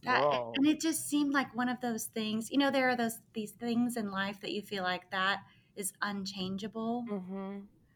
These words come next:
Speaker 1: Um, and that was one of those things.
Speaker 2: I know,
Speaker 1: And
Speaker 2: that
Speaker 1: I
Speaker 2: was
Speaker 1: just
Speaker 2: sort of
Speaker 1: felt like that is a,
Speaker 2: Yeah.
Speaker 1: that is our existence, it's our reality, it's the way it is, and
Speaker 2: Yeah.
Speaker 1: then it's not.
Speaker 2: Yeah, and then
Speaker 1: Ugh,
Speaker 2: it just gets taken
Speaker 1: yeah.
Speaker 2: away.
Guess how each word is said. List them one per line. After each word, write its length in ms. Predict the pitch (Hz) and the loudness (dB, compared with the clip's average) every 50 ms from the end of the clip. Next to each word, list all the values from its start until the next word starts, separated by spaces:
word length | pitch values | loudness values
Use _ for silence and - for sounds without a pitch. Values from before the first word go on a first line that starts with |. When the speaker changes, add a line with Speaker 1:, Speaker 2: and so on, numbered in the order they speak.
| _ _ _ - - 233 | _ _ _ -2 0 2
Speaker 1:
Um, 600 | 226 220 214 208 202 196 190 190 185 185 190 185 - _ _ _ _ _ _ _ _ _ _ _ _ _ _ _ - | 4 4 2 2 0 0 0 -2 -2 -2 -6 -8 -14 _ _ _ _ _ _ _ _ _ _ _ _ _ _ _ -6
and 220 | 208 220 220 220 214 | -4 -2 0 2 2
that 180 | 208 214 - | 4 2 2
was 160 | 202 214 208 - | 2 -2 -2 -2
one 120 | 214 202 | -2 -2
of 60 | 196 196 | -2 -2
those 180 | 202 185 - | -4 -4 -4
things. 560 | - - 185 170 - - - 165 - - - - - - - | -6 -6 -6 -6 -6 -6 -10 -12 -12 -12 -14 -14 -12 -4 -2
Speaker 2:
I 140 | 175 170 170 | 0 0 0
know, 200 | 175 160 160 156 | 0 0 0 2
Speaker 1:
And 80 | 156 | 2
Speaker 2:
that 100 | 165 170 | 2 2
Speaker 1:
I 20 | - | 2
Speaker 2:
was 100 | 190 180 | 0 -4
Speaker 1:
just 60 | 202 190 | -4 -4
Speaker 2:
sort 140 | 196 180 | -2 0
of 40 | 180 202 | 2 2
Speaker 1:
felt 120 | 202 - - | 0 0 -2
like 240 | 196 190 180 185 - | -4 -6 -6 -6 -6
that 320 | - 196 190 190 190 - - | -4 -2 -2 -2 -2 -4 -6
is 200 | 208 185 - - | -8 -8 -6 -4
a, 40 | 190 180 175 175 165 | -4 -4 -4 -4 -8
Speaker 2:
Yeah. 20 | 170 165 - - _ - | -12 -16 -18 -16 _ -4
Speaker 1:
that 220 | 208 196 - - | -2 -2 0 -2
is 120 | 208 202 | -2 -2
our 220 | 202 190 185 185 180 | 0 0 0 0 0
existence, 680 | 175 165 - - 196 196 - - 226 220 220 220 214 | -2 -4 -6 -6 -6 -6 -4 -2 -2 0 0 -2 -4
it's 140 | 190 - - | -6 -6 -4
our 160 | 170 156 151 | -2 -2 -2
reality, 760 | 151 151 - - 175 214 240 254 254 262 262 269 277 269 277 - - _ - - - - _ _ _ _ _ - | -4 -4 0 2 2 2 4 2 2 2 2 2 0 0 -4 -10 -18 _ -20 -20 -20 -20 _ _ _ _ _ -10
it's 240 | 196 190 - - - | -10 -10 -8 -10 -10
the 140 | - 185 175 | -8 -4 -2
way 240 | 175 185 180 175 170 | 2 2 4 4 4
it 60 | 170 | 4
is, 580 | 180 214 247 269 294 302 285 - - - - - _ _ _ _ _ _ _ - 175 190 | 6 8 8 8 8 8 6 4 0 -2 -4 -6 _ _ _ _ _ _ _ -8 -2 0
and 120 | 220 220 | 2 4
Speaker 2:
Yeah. 60 | 214 226 | 4 4
Speaker 1:
then 80 | 220 220 | 2 2
it's 160 | - - - | 0 -2 -2
not. 480 | 190 170 190 214 208 285 - - - - - _ - - - _ _ _ _ _ - | -4 -4 -4 -4 -6 -6 -6 -8 -10 -14 -18 _ -20 -20 -20 _ _ _ _ _ -14
Speaker 2:
Yeah, 200 | 165 160 160 160 | -12 -10 -10 -8
and 80 | - 156 | -6 -6
then 120 | 156 160 160 | -6 -4 -6
Speaker 1:
Ugh, 60 | 190 | -6
Speaker 2:
it 40 | 196 - | -8 -10
just 160 | 165 156 - | -12 -10 -8
gets 200 | 180 - - - | -10 -10 -8 -10
taken 160 | 170 165 160 | -10 -8 -8
Speaker 1:
yeah. 240 | 147 143 143 151 147 | -8 -8 -8 -8 -10
Speaker 2:
away. 460 | 143 147 165 165 156 151 151 156 156 | -10 -10 -10 -12 -12 -14 -16 -18 -20